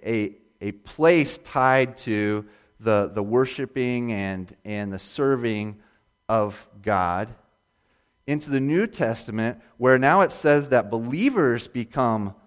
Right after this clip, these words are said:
the temple, the place where God lives and dwells among believers. And so the focus goes rather from a tabernacle or a temple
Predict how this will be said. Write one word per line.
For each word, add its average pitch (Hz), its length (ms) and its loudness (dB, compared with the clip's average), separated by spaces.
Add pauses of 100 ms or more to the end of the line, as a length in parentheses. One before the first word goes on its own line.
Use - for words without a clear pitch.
(120)
the 117 100 -4
temple, 117 680 -4
the 120 80 -2
place 170 400 2
where 127 180 2
God 117 340 0
lives 104 600 -4
and 107 160 -6
dwells 101 680 -2 (800)
among 135 380 0
believers. 127 680 -2
And 117 100 -6
so 143 180 0
the 120 100 0
focus 113 460 0
goes 135 300 2
rather 143 360 6
from 127 440 -2 (420)
a 113 260 2
tabernacle 135 1000 2
or 104 220 0
a 92 100 -4
temple 147 840 -2